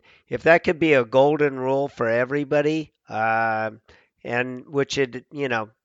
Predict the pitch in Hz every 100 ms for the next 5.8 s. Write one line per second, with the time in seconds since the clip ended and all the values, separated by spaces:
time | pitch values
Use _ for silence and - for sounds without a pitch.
0 | 170 _ 160 131 147 151 - 151 151 143
1 | 139 127 120 123 113 - 117 120 139 143
2 | - 147 151 170 _ _ _ _ _ -
3 | 117 113 113 110 107 107 127 120 - 131
4 | 123 - 123 117 104 - - 120 113 101
5 | - 117 123 110 127 135 - -